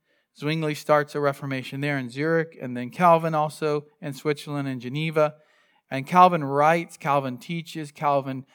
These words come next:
preaches a lot. He sends out pastors to France and to America, even to Brazil. They sent a couple of missionaries.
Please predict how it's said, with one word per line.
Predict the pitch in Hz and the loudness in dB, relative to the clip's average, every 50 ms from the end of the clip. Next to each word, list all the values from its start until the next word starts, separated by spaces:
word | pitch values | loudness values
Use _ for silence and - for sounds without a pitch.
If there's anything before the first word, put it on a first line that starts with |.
| _ _ _ | _ _ _
preaches | - - - 185 180 170 180 - 175 160 151 | -12 -6 -4 -2 -2 -4 -4 -4 -4 -2 0
a | 151 143 | 0 2
lot. | 143 147 147 151 156 151 147 - | 2 4 4 4 4 4 2 -2
He | 131 135 | -8 -14
sends | - - - - 190 196 190 170 | -14 -10 -8 -6 -4 -2 0 2
out | 175 165 139 - | 4 2 2 2
pastors | - 147 139 143 147 143 - - 156 143 135 - | -2 -4 -2 -2 -4 -6 -10 -12 -10 -10 -10 -12
to | - 127 | -16 -20
France | _ - - 131 139 139 139 135 131 131 - - | _ -12 -8 -6 -6 -6 -6 -6 -8 -12 -16 -18
and | 131 123 117 | -18 -16 -10
to | 131 127 123 | -8 -8 -6
America, | 127 131 135 139 143 139 - - | -4 -4 -2 -2 -2 -2 -4 -6
even | 127 131 135 135 131 139 131 135 | -8 -8 -6 -6 -6 -6 -8 -8
to | - - 127 | -10 -14 -10
Brazil. | 131 139 131 123 127 127 127 131 131 131 127 | -8 -8 -8 -6 -4 -2 0 0 0 -2 -2
They | 131 - 131 123 | -6 -8 -10 -10
sent | - - 131 | -8 -8 -8
a | 127 | -8
couple | 120 - 139 127 120 123 123 | -6 -4 -4 -4 -2 -2 -4
of | 120 113 | -4 -4
missionaries. | 127 127 127 - - 131 123 127 123 127 127 131 - | -4 -8 -8 -8 -8 -8 -8 -6 -8 -8 -10 -14 -18